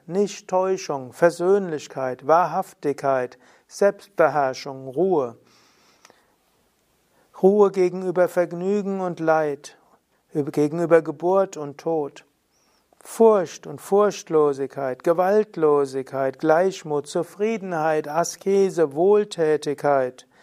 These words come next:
Gleichmut gegenüber Ehre und Schande.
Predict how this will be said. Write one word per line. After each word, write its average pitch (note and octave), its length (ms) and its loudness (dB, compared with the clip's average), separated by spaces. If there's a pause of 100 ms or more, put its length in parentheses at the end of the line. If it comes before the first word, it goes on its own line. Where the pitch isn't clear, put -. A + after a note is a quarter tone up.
(260)
Gleichmut E3+ 680 0
gegenüber E3 600 -2
Ehre F3 560 0
und D3 160 -8
Schande. D3 560 -6